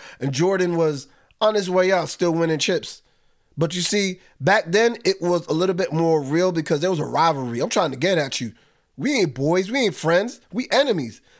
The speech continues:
But you see, right now, everybody's paid. Everybody's bros. Everybody's good. And I don't know if winning is the priority. It's almost like, "I got this money.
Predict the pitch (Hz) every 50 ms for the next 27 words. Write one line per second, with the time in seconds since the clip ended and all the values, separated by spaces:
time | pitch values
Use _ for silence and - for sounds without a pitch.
0 | _ - 127 127 - - 175 175 160 170 175 170 160 175 190 196 196 196 208 233
1 | - _ _ _ _ _ _ _ _ _ _ - 127 135 143 143 151 151 143 143
2 | 135 127 - - 151 160 160 165 165 160 160 156 156 156 _ _ _ _ - 117
3 | 127 139 135 143 143 139 139 131 113 107 107 131 147 151 151 151 147 147 143 143
4 | _ _ _ _ - - 120 143 143 143 143 147 139 135 117 110 110 143 160 170
5 | 131 104 107 _ _ _ _ _ _ _ _ - 131 - - 151 156 170 175 165
6 | - 143 165 170 160 135 117 117 135 156 160 165 156 139 123 131 131 - 156 143
7 | 139 139 151 156 147 135 123 101 - _ _ _ _ _ _ _ _ _ - -
8 | 139 - 180 185 190 190 185 170 - 170 160 - 156 151 170 175 170 165 165 143
9 | 123 139 165 180 170 147 135 127